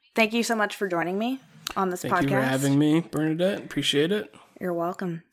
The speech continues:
Speaker 1: And thank you, listeners, for listening until the end of this BoJack Horseman Cathode Ray cast.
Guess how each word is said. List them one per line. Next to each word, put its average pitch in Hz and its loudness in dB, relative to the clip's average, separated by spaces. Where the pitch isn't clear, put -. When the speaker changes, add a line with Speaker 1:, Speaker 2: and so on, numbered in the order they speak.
Speaker 1:
And 226 6
thank 247 4
you, 294 2
listeners, 277 2
for 220 8
listening 233 0
until 214 0
the 196 -2
end 202 -4
of 196 -6
this 202 -4
BoJack 175 -4
Horseman 208 -6
Cathode 196 4
Ray 175 2
cast. 208 -6